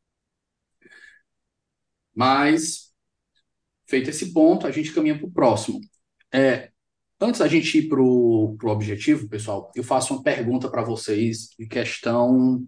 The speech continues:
de preferência. Onde é que vocês preferem, dentro da estrutura de um projeto, onde vocês preferem localizar o referencial teórico e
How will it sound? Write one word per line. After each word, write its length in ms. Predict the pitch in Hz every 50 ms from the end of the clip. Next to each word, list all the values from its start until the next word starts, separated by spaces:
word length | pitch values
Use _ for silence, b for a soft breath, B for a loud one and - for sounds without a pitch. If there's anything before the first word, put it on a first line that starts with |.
| b b b b b b b b b b _ _ _ _ _ -
de 280 | 110 113 123 120 120
preferência. 760 | 120 120 151 156 151 - 160 160 - 98 98 - - - - - _ _ _
Onde 280 | - 151 196 180 147 143
é 80 | 151 -
que 80 | -
vocês 380 | 143 139 143 - 139 131 120 -
preferem, 560 | - - 151 147 147 - - 120 117 120 120
dentro 160 | 113 123 117
da 80 | 117 117
estrutura 640 | 110 - - - 131 123 - - - 165 202 196 143
de 100 | 117 113
um 100 | 101 104
projeto, 580 | 107 92 90 90 110 110 120 120 - - - _ _ -
onde 200 | 117 127 131 131
vocês 280 | 131 120 123 113 -
preferem 420 | - 139 127 123 - 131 127 131 127
localizar 540 | 127 135 131 - - 135 127 120 113 117
o 60 | 120 120
referencial 720 | - 135 135 - - 131 131 127 123 - - 113 113 -
teórico 500 | - 120 107 104 101 104 117 113 - - -
e 380 | 123 143 165 156 151 147 -